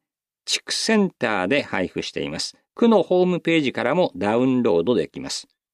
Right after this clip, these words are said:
締め切りは九月三十日木曜日、この日の消印まで有効です。えー、お問い合わせ申し込み先、区役所六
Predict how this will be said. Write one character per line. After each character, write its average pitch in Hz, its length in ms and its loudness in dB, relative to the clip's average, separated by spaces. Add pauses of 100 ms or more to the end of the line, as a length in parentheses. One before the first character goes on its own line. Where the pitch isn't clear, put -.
(340)
締 175 200 0
め 214 100 2
切 208 140 2
り 180 140 4
は 156 280 0
九 247 140 4
月 247 340 4
三 190 380 0
十 170 240 2
日 120 320 0
木 104 420 2
曜 160 320 4
日、 85 160 -6
こ 120 160 -2
の 127 100 0
日 120 100 -2
の 101 100 0
消 92 160 -2
印 98 260 -2
ま 123 100 -2
で 104 120 0
有 78 180 -4
効 69 320 -8
で 78 120 -8
す。 - 180 -10 (1120)
え 123 140 2
ー、 - 20 6
お 135 60 2
問 175 180 2
い 156 60 4
合 151 40 2
わ 139 60 -2
せ 147 200 0
申 123 180 0
し - 60 -4
込 120 100 0
み 110 80 2
先、 117 360 0
区 - 140 -2
役 120 260 0
所 87 160 0
六 107 200 2